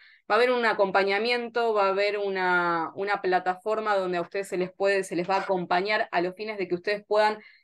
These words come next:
de alguna manera, eh, eh, no dilatar la entrega y poder, eh, recibirse y poder, eh, eh, recibir el título al que aspiran, ¿sí?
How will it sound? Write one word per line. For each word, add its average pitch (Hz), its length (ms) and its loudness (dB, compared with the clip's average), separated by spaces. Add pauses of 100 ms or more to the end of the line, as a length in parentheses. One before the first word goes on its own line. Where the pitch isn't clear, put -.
(140)
de 180 100 0
alguna 208 300 4
manera, 214 560 0 (360)
eh, 165 540 2 (1040)
eh, 170 540 0
no 220 240 0
dilatar 208 720 2
la 180 180 2
entrega 208 800 0
y 190 120 -10
poder, 196 600 -2
eh, 180 100 -4
recibirse 220 880 0
y 175 140 -2
poder, 180 480 2
eh, 156 500 -2
eh, 156 300 0
recibir 185 420 2
el 190 100 2
título 196 320 0
al 175 120 2
que 175 80 -4
aspiran, 151 560 -4
¿sí? 196 400 -2